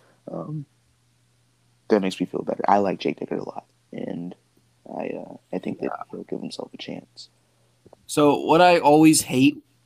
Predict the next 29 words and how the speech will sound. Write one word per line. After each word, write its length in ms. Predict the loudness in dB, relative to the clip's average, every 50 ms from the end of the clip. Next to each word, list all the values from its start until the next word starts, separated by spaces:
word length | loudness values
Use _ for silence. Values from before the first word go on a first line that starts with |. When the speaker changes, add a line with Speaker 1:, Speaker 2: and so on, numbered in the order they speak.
| _ -2
Speaker 2:
that 180 | -2 -2 -2 -2
happens 440 | -2 -2 -2 -2 -2 -6 -6 -4 -4
with 120 | -6 -4 -2
interim 460 | 0 2 2 4 2 2 2 0 -2
head 240 | -2 -4 -4 -2 -2
coaches 380 | -2 -2 0 0 -2 -2 -2
is 160 | -2 -4 -2
they 100 | 0 2
never 320 | 2 2 2 2 0 0 2
wanna 200 | 2 2 0 0
go 180 | -2 -2 -4
back 560 | -2 -2 -2 0 2 0 0 -2 _ -20 _ _ _ _ _ _ _ _ _ _ _ _ _ _ _ _ _ _ _ _ _ _
to 80 | -6 0
their 140 | 0 2 2
original 520 | 2 0 0 0 0 0 -2 -2 -4 -6
position. 720 | -6 -6 -6 -6 -6 -10 -8 -6 -4 -4 -4 -4 -6 -4 -4
Speaker 1:
Right. 420 | -4 -4 -4 -6 -6 -8 -8 -10 _ 0
Speaker 2:
It's 160 | 2 4 4
like, 160 | 4 4 4
"I'm 200 | 4 4 4 4
the 80 | 2 0
head 180 | -2 -4 -4
coach 300 | 0 0 0 2 2 0
here 220 | -2 -2 -2 -2 -2
now, 220 | -2 -2 -2 2
and 100 | 4 6
you're 80 | 6 4
just 200 | 4 0 -2 0
gonna 460 | 0 2 2 2 0 -4 -6 -10 -12